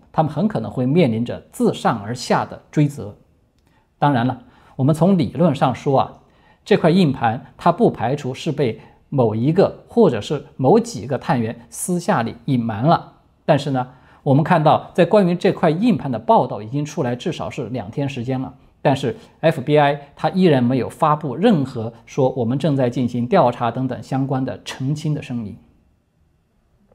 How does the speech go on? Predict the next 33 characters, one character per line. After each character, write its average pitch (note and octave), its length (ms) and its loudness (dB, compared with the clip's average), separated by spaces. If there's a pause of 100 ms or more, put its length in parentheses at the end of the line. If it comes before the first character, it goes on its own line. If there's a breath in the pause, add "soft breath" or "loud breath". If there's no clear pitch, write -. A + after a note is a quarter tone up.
(1800 soft breath)
纽 E3+ 240 8
约 B3 140 6
邮 D#3+ 160 6
报 F3 180 4
这 F3 140 0
一 C3+ 80 4
次 C3+ 160 -4
爆 C#3+ 200 2
料 B2 140 -2
出 C#3+ 160 -6
来 C3 100 -4
以 A2 120 -6
后 B2+ 160 -6
啊， G#2+ 120 -4
我 C3+ 60 -6
们 A#2+ 120 -4
看 C#3 160 -4
到 A#2+ 120 -4
美 B2+ 220 -2
国 C3+ 140 -2
的 B2 140 -2
左 A#2+ 240 -2
派 D#3+ 160 2
媒 A#2+ 160 0
体 - 240 -12 (380 soft breath)
几 F#3 160 4
乎 F3 180 -2
是 - 240 -2 (180 loud breath)
全 F3 340 4
体 A2+ 200 -2
一 A#2 120 0
致 D#3+ 200 0
地 A#2 140 -8